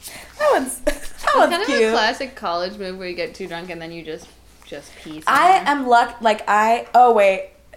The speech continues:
Speaker 1: I mean, I peed one time. But
Speaker 2: I had a friend in college that would, like, she would, yeah, you'd wake up and she was, like, squatting on the carpet. Just
Speaker 1: I, I had friends
Speaker 2: just
Speaker 1: who were, like,
Speaker 2: peeing.
Speaker 1: would own it, and I thought that was the better way, 'cause then I had also a friend who would hide it.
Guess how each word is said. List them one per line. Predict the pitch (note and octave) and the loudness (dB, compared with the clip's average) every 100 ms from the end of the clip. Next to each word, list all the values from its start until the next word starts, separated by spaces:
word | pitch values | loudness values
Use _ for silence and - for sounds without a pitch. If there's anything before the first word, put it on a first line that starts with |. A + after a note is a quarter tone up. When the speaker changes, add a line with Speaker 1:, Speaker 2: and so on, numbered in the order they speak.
| - | -6
Speaker 1:
I | G3 | -4
mean, | G3+ F#3 | -4 -6
I | F#3 | -8
peed | F#3 F#3 | -10 -10
one | E3+ F#3 | -10 -12
time. | - - A3+ - _ _ _ _ _ - _ _ - - | -16 -16 -18 -20 _ _ _ _ _ -20 _ _ -14 -8
But | D3+ - _ _ | -8 -10 _ _
Speaker 2:
I | G3 | -6
had | A#3 | -4
a | B3 | -6
friend | A3+ F#3+ | -8 -10
in | E3+ | -10
college | F3+ D#3+ | -8 -8
that | D#3+ D#3+ | -8 -10
would, | D3+ E3+ | -10 -10
like, | E3 F3 - G#3+ | -12 -12 -20 -20
she | G#3 G3+ | -14 -10
would, | F#3 F3 - _ - | -10 -14 -20 _ -8
yeah, | F#3 | -6
you'd | F3 F3 | -4 -6
wake | F3+ | -6
up | F#3 F3 | -6 -8
and | F3 | -12
she | - | -14
was, | E3+ D#3+ | -14 -14
like, | D3 D3+ | -16 -16
squatting | - D#3 D#3 D#3+ D#3 | -16 -12 -12 -12 -14
on | C#3 | -16
the | C3+ | -16
carpet. | F#3+ D#3 - - - _ - | -14 -14 -12 -16 -18 _ -14
Just | G#3 F#3 | -12 -2
Speaker 1:
I, | C4+ C#4+ - - | 0 0 -4 -4
I | - C#4+ | 2 4
had | D4+ | 4
friends | C#4+ C4+ | 0 0
Speaker 2:
just | C#4 | 0
Speaker 1:
who | B3 | 0
were, | A#3 | 2
like, | G#3+ | 2
Speaker 2:
peeing. | G#3 | 2
Speaker 1:
would | A#3+ A3 | 2 6
own | G3+ A3+ A3+ | 6 4 4
it, | |
and | B3+ B3+ A3 | 4 4 0
I | |
thought | G#3+ G#3+ G#3 | 2 2 6
that | G3+ | 4
was | D3 G3+ | 2 -4
the | G3 | 0
better | F#3+ F#3+ G3 | 2 2 2
way, | F#3+ G3 F#3+ F#3+ | 2 0 0 -4
'cause | G#3+ | -6
then | G3 F#3 | -4 -4
I | - | -4
had | F#3+ F3+ | -2 0
also | F3+ F3+ F3 | 0 -4 -8
a | |
friend | E3+ E3+ | -8 -10
who | G3+ | -10
would | E3+ | -10
hide | G3 A2 | -10 -10
it. | G#2+ G#2+ | -12 -16